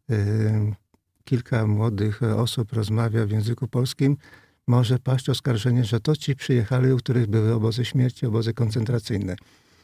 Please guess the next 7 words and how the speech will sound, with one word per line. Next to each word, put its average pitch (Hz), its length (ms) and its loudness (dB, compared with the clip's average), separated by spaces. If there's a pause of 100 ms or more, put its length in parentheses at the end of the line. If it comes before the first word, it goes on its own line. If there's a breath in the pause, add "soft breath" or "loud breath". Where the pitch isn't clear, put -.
(260 soft breath)
I 151 80 2
ci 143 160 2
młodzi 143 300 6
ludzie, 135 420 4 (100)
e, - 1300 0
moim 127 280 8
zdaniem, 113 540 2